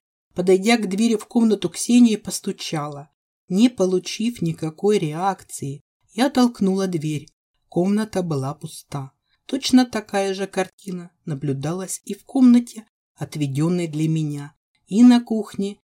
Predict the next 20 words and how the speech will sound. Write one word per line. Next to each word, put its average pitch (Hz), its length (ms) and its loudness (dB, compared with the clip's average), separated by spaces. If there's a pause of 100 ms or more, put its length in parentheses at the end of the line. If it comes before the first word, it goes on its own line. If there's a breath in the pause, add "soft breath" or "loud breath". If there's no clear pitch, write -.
(240)
и 180 120 -6
даже 170 440 -2
в 160 180 -6
ванной, 135 500 -2 (280)
куда 175 280 0
я, 196 340 0
наплевав 190 840 -2
на 180 140 -6
все - 440 -8
церемонии, 202 840 2 (300)
заглянула, 165 880 2
не 165 220 -2
спросясь. 160 640 -8 (840)
Я 156 260 -2
почувствовала, 196 920 -2
как 143 240 -12
остатки 160 560 -6
надежды 147 680 -2
и 202 240 -6
оптимизма 190 880 -6